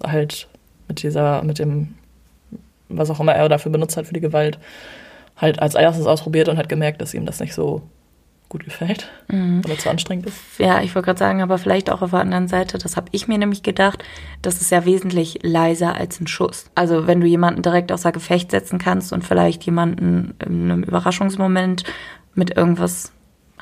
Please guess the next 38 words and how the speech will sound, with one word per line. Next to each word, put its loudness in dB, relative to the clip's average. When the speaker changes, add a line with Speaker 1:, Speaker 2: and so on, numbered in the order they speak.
Speaker 2:
Hartem -2
auf -2
den 0
Kopf -2
schlägst, 0
dann -18
kann 2
die 4
Person -2
vielleicht -4
schreien, 2
aber 4
es -2
ist -4
nicht 0
so 0
laut 4
und -4
durchdringend, 0
vermutlich 0
wie 2
ein 0
Schuss. 2
Und 2
wenn 2
die 2
Person 0
dann 4
schon 0
direkt -2
bewusstlos -2
ist, -6
das -6
hab -4
ich -6
mir 2
so -2
gedacht, 0